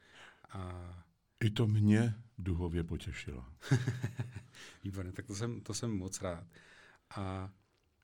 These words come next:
Speaker 1: my už jsme spolu trošku mluvili předtím, než jsme se potkali tady ve studiu. A já jsem ti položil otázku, kterou bych začal, protože mně přijde, že, eh, o tobě je mnoho věcí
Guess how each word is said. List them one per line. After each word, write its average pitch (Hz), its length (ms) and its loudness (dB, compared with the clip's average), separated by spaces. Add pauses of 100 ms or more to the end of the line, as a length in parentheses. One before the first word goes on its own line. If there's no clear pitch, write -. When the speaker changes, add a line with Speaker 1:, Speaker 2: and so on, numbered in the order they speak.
(100)
Speaker 1:
my 104 80 4
už 107 100 4
jsme 165 180 -2
spolu - 920 -4
trošku 117 360 -2
mluvili 113 360 2
předtím, 107 340 -4
než 101 120 -2
jsme 110 100 -8
se 101 100 -6
potkali 104 360 -6
tady 107 180 -6
ve 104 100 -4
studiu. 107 540 -2 (760)
A - 80 -6
já 98 80 -4
jsem 123 160 0
ti 131 80 -2
položil 127 340 -2
otázku, 120 340 -2
kterou 123 260 -4
bych 123 160 -2
začal, 92 380 -4
protože 101 400 -2
mně 107 120 2
přijde, 117 320 -2
že, 120 180 0 (720)
eh, 104 520 -4 (800)
o 131 100 -4
tobě 143 280 0
je 139 100 0
mnoho 117 340 -2
věcí 117 580 -4